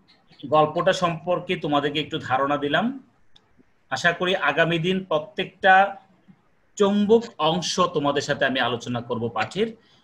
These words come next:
চরিত্রগুলো আলোচনার পরে, আহ, মূল যে কথাগুলো আছে, মূল কথাগুলো আলোচনা করে দেব। কিছু কিছু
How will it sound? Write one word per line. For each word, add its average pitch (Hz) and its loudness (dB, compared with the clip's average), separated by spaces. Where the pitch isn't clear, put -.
চরিত্রগুলো 170 0
আলোচনার 190 2
পরে, 214 2
আহ, 131 -6
মূল 180 0
যে 185 0
কথাগুলো 170 2
আছে, 143 2
মূল 151 -2
কথাগুলো 156 -2
আলোচনা 127 -2
করে 107 -6
দেব। 92 -10
কিছু 190 -2
কিছু 220 -2